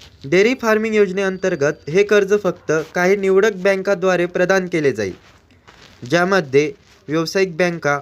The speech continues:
प्रादेशिक बँका, राज्य सरकार बँका, राज्य सरकार कृषी आणि ग्रामीण विकास बँका आणि नाबार्डकडून पुनर्वित्तांसाठी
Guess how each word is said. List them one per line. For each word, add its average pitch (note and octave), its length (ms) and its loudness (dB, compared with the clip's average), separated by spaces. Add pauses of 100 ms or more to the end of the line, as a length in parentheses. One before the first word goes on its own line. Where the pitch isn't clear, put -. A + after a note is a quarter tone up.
(160)
प्रादेशिक E3 560 -2
बँका, E3+ 400 -2 (100)
राज्य D#3+ 360 -2
सरकार F#3 400 -4
बँका, D#3+ 480 -4 (320)
राज्य E3 340 0
सरकार F#3+ 360 -2
कृषी F#3+ 360 -2
आणि G3 200 -2
ग्रामीण F3+ 440 -4
विकास F#3+ 340 0
बँका D3+ 460 0 (440)
आणि D#3+ 360 -2
नाबार्डकडून G3 840 2 (1160)
पुनर्वित्तांसाठी G#3+ 1200 2